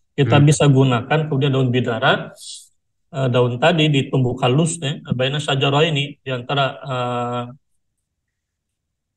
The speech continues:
Speaker 1: di antara dua batu itu, yang kemudian tujuh lembar daun bidara hijau, sidr akhdar, ditumbuk baina hajara ini, kemudian digunakan, dicampurkan dalam air, dibacakan ruqyah airnya,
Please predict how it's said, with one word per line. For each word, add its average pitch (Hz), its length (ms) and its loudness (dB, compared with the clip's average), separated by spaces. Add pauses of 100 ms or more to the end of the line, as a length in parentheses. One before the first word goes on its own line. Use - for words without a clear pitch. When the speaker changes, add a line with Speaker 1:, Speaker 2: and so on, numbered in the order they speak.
(580)
Speaker 1:
di 135 80 -4
antara 135 320 0
dua 127 240 4
batu 123 400 2
itu, 151 320 -6 (320)
yang 131 240 -4
kemudian 127 960 0 (160)
tujuh 139 160 4
lembar 170 240 6
daun 151 160 4
bidara 135 320 4
hijau, 131 480 0
sidr 139 320 0
akhdar, 131 640 -4
ditumbuk 156 400 -4
baina 135 320 0
hajara 123 400 0
ini, 156 400 0 (400)
kemudian 123 400 -2
digunakan, 123 720 -2
dicampurkan 135 640 -6
dalam 123 320 -4
air, 143 720 2
dibacakan 131 560 -2
ruqyah 170 400 -2
airnya, 127 640 -2